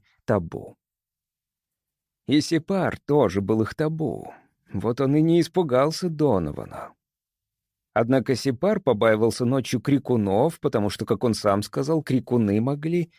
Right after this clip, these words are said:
забыть. Но забыть о чём? О том, что Цита их мать. О разношёрстной компании, в которой прошло их детство.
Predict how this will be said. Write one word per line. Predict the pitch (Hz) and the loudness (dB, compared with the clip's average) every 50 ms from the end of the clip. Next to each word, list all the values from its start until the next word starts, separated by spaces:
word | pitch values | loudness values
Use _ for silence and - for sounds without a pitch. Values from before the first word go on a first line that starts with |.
| _ _ _ _ _ _ _ - | _ _ _ _ _ _ _ -8
забыть. | 95 98 107 120 113 98 90 123 - 151 202 220 202 - - - - - _ _ _ _ _ _ _ _ _ _ _ _ _ _ _ _ _ _ _ _ _ - | -6 -2 0 0 0 0 0 -2 -2 -2 -2 -2 -8 -10 -14 -18 -18 -20 _ _ _ _ _ _ _ _ _ _ _ _ _ _ _ _ _ _ _ _ _ -4
Но | 110 123 123 | -2 0 0
забыть | 110 120 127 117 120 117 110 - - - - | 2 2 0 0 0 -2 -4 -6 -10 -16 -12
о | - - 117 | -8 -8 -8
чём? | - - - - 185 160 71 55 - - - _ _ _ _ _ _ _ _ _ _ _ _ _ _ _ _ _ _ _ _ _ _ - | -8 -8 -6 -4 -4 -4 -4 -6 -10 -16 -20 _ _ _ _ _ _ _ _ _ _ _ _ _ _ _ _ _ _ _ _ _ _ -2
О | 117 131 135 | 0 0 0
том, | - _ - 156 165 185 185 190 185 175 165 - _ _ _ _ _ _ _ _ - | 0 _ -6 -4 -2 -2 -2 -2 -2 -4 -6 -8 _ _ _ _ _ _ _ _ -12
что | - - - - 131 127 | -12 -10 -4 0 0 0
Цита | 104 - - - - 139 151 - - 143 147 | 0 -2 -8 -6 -4 -4 -4 -4 -2 -4 -4
их | 151 - - 123 120 - - | -4 -4 -4 -6 -6 -6 -8
мать. | - 107 95 90 76 - - - _ - - - - - _ _ _ _ _ _ _ _ - | -8 -6 -4 -4 -4 -6 -8 -12 _ -16 -18 -18 -18 -20 _ _ _ _ _ _ _ _ -2
О | 104 | 0
разношёрстной | 117 127 120 107 127 139 135 - - 156 143 123 - - - 127 117 | 2 2 2 2 2 2 2 2 4 4 4 4 2 0 0 0 0
компании, | - 156 151 151 147 - 143 135 117 101 95 92 98 98 | 2 0 0 0 0 2 2 2 4 4 2 2 2 0
в | - | 2
которой | - 135 113 - 123 123 117 | 0 0 2 2 2 2 2
прошло | - - 123 120 - - - 147 170 170 | 2 2 0 0 0 0 -2 -2 0 2
их | 127 107 98 - - - - | 2 0 0 -4 -8 -12 -10
детство. | 139 127 117 135 170 160 110 - - - - - - - - - | -8 -8 -6 -4 -4 -4 -4 -4 -8 -14 -16 -16 -16 -16 -16 -18